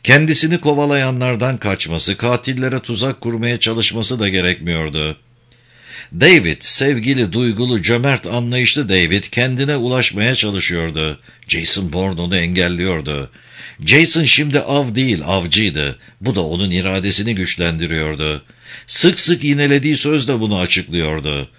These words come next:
"Bourne, harekete geçmeliyim." diyordu. "Neden David, neden?" "Sana anlattım, çünkü bunu yapabilirim. Çünkü bunu yapmak zorundayım. Çünkü bu işin halledilmesi gerekiyor."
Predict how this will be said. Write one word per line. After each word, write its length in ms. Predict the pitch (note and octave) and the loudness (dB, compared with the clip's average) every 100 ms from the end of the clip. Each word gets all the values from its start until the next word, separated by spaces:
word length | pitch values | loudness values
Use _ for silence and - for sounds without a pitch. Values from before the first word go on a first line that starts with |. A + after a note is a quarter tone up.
| _ - | _ -10
"Bourne, 380 | F#2+ G2+ G2 | -6 -4 -4
harekete 440 | D#2+ F2 F#2+ F2 B2 | -4 -4 -6 -2 0
geçmeliyim." 600 | A2+ G2 F#2+ F#2 F2 E2 | 0 0 -2 -2 -2 -2
diyordu. 520 | D#2+ D2+ C#2+ D2 C#2+ _ _ _ _ - - - E3+ | -4 -6 -6 -8 -10 _ _ _ _ -20 -20 -10 2
"Neden 480 | G#3+ G#3 A3+ A3 | 4 4 2 2
David, 360 | E3 D3 B2+ C3+ - | 0 0 0 -2 0
neden?" 480 | F3+ G3+ G#3+ D#3 - _ - - - - | 2 4 2 0 -8 _ -20 -20 -20 -6
"Sana 320 | - D2 G2+ | -4 0 2
anlattım, 520 | G2 A2 A#2+ - C3+ G#2 | 2 2 0 0 0 0
çünkü 300 | A2+ A#2 C3 | 0 0 0
bunu 140 | C3+ | 2
yapabilirim. 720 | B2+ A2 B2 G2+ G2+ A#2+ F2 C2+ - | 2 2 2 2 2 2 0 -4 -6
Çünkü 280 | D3 D#3 C3 | -2 -2 0
bunu 160 | C#3 | 0
yapmak 440 | B2+ A#2 - C#3+ A2+ | 0 0 -2 -2 0
zorundayım. 640 | C3 A2+ G2+ F2 D#2 D2 | 0 0 0 0 -2 -2
Çünkü 340 | - C#3 D3 C3 | -2 0 0 2
bu 140 | D#3 | 4
işin 200 | D3+ D3 | 4 2
halledilmesi 640 | C3+ C3+ C3+ C#3 C3+ B2+ D3+ | 0 0 2 0 0 0 0
gerekiyor." 640 | C#3 B2 G2+ F2+ D#2+ | 0 0 0 -2 -4